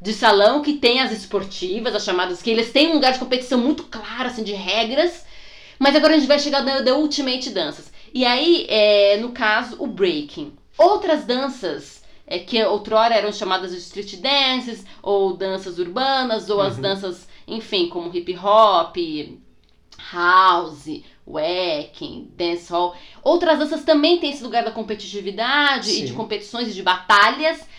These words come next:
Speaker 1: mas o breaking, por quê, gente? Porque o breaking, ele é dança artística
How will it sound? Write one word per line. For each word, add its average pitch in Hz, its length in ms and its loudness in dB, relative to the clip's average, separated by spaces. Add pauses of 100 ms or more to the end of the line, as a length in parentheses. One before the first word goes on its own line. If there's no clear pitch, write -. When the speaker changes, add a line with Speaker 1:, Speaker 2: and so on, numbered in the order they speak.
(200)
Speaker 1:
mas 285 480 2
o 320 100 0
breaking, 196 480 0
por 339 220 2
quê, 175 240 -4
gente? 165 280 -8
Porque - 280 -6
o 202 100 -2
breaking, 233 500 -4
ele 262 280 -4
é 214 180 4
dança 185 320 -4
artística 170 640 -12